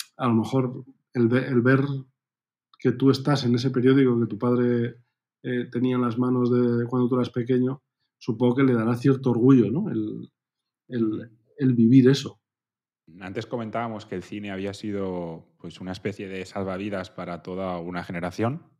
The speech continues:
Speaker 2: incluido el propio Garci. Pero ¿cómo Garci dio el paso de ser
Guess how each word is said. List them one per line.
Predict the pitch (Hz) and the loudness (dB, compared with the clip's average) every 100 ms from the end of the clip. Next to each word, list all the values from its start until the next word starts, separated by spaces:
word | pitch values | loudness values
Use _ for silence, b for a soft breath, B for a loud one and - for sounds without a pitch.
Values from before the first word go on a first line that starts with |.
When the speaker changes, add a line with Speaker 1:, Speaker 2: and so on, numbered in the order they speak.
| _ - | _ -20
Speaker 2:
incluido | 82 80 78 80 78 73 76 | -18 -14 -12 -10 -10 -12 -14
el | 78 | -16
propio | 87 85 82 | -16 -12 -8
Garci. | 92 107 - 147 - b b b b b b b b | -6 -6 -6 -10 -10 b b b b b b b b
Pero | - 101 98 | -4 -4 -2
¿cómo | 113 127 143 127 110 104 98 92 90 87 82 76 78 90 | -2 0 0 2 0 0 -2 -4 -6 -8 -12 -18 -20 -20
Garci | 107 101 101 - 101 | -4 -2 -2 -6 -10
dio | 90 98 | -6 -4
el | 95 | -4
paso | - 98 95 - 92 87 92 | -4 -4 -4 -6 -8 -8 -10
de | 90 92 | -12 -12
ser | 101 101 101 101 | -8 -8 -10 -14